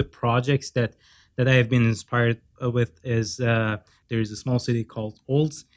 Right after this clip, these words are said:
There's a college there, and they have started a very interesting project. It's called AgSmart. And every company probably in the,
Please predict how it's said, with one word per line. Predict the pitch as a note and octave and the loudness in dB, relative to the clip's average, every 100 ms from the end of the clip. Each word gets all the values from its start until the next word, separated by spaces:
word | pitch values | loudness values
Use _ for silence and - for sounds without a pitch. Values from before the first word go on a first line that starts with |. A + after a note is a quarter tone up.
| _ - | _ -2
There's | B2 A2 | 0 2
a | - - | -2 2
college | D#3 D3+ B2+ C#3+ | 4 4 4 4
there, | C#3+ C#3 _ _ _ | 4 2 _ _ _
and | A#2+ A#2 A#2 A2+ A2 G#2+ | 0 4 4 4 2 2
they | C3+ | 4
have | C3+ A#2+ | 4 2
started | - A#2+ A2+ | 2 2 0
a | G#2+ | 2
very | C#3 D3+ C#3+ | 4 6 4
interesting | - B2 B2+ | 2 0 0
project. | A#2 - G#2+ A#2 B2+ B2 - | -2 -4 -4 -2 -4 -6 -12
It's | A2 G2+ - - | -12 -12 -18 -10
called | A2+ G2 _ G#2+ | -8 -8 _ -16
AgSmart. | G2+ - B2 E3 - - _ _ _ _ | -12 -8 -6 -6 -6 -20 _ _ _ _
And | B2+ A#2 A#2 A#2 A2 G#2+ - - - | 0 4 6 4 2 0 -6 -20 -4
every | C3+ B2+ | -2 0
company | B2+ C3+ B2+ C3 B2+ A#2+ A#2 _ - | 0 0 2 2 2 0 -4 _ -6
probably | A#2 A#2+ A#2 A#2 | -4 -2 -2 -2
in | A2+ | -6
the, | A2 | -6